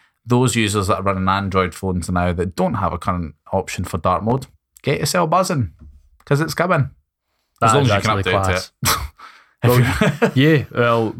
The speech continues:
Speaker 2: what, what, what we could do as well is I can get a list of, um, all the devices available for the Android Q beta as well.
Speaker 1: Cracking. Um, another thing as well, we've got foldable support coming, because guess what?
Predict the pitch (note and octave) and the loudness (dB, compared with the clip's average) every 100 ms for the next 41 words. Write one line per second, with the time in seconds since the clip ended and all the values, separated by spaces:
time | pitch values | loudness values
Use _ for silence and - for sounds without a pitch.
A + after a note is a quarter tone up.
0 | A#2 - - A2+ C#3 A#2+ B2+ C3 B2 - | -12 -14 -14 -4 -2 0 0 0 -2 0
1 | G#2 F#2+ G#2+ G#2+ F#2 F2+ G#2 F#2+ G2+ G#2 | 0 2 2 2 0 -4 -2 0 2 0
2 | - G#2+ F#2 G2 F#2 F#2+ G2+ G2 G2 F2+ | 0 -2 0 -2 -2 -2 -2 0 2 0
3 | F2 G2 G#2+ G2+ F#2 G2 G2+ F#2+ F#2 - | 0 0 0 -2 2 2 2 0 -2 -2
4 | F#2 F#2 F#2 E2+ F#2 F#2 F#2 F2+ G2 A2+ | 0 0 -2 -4 -4 -2 -2 -2 -2 -4
5 | - - F#2 F#2+ A2 F#2 - _ - - | -8 -10 -4 -2 -4 -8 -10 _ -20 -20
6 | _ G2+ G2 G2 G2 A2 A2 A2 A2 A2 | _ 0 2 2 0 0 2 2 2 -2
7 | G#2 A2+ G#2 F#2+ - - C#3 C3 A#2+ A2+ | 0 0 0 -2 -4 -2 0 0 0 -2
8 | - C3 - C3+ D3 D3 G#2 A#2+ G#2 A2+ | -2 -2 0 0 2 -2 -6 -4 -2 0
9 | A2 - A#2+ A2 - | 0 -2 -2 -2 -2